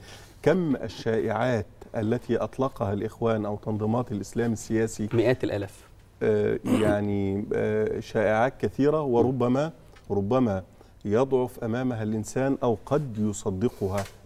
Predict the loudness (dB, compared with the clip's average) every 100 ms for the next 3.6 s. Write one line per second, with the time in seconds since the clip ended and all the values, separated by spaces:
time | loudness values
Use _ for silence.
0 | 0 4 4 4 2 0 -2 -2 -2 0
1 | 0 0 -4 -20 -20 -10 2 2 4 2
2 | -2 -6 -4 -4 -2 -2 -2 -2 -2 -4
3 | -4 -6 -8 -8 -6 -6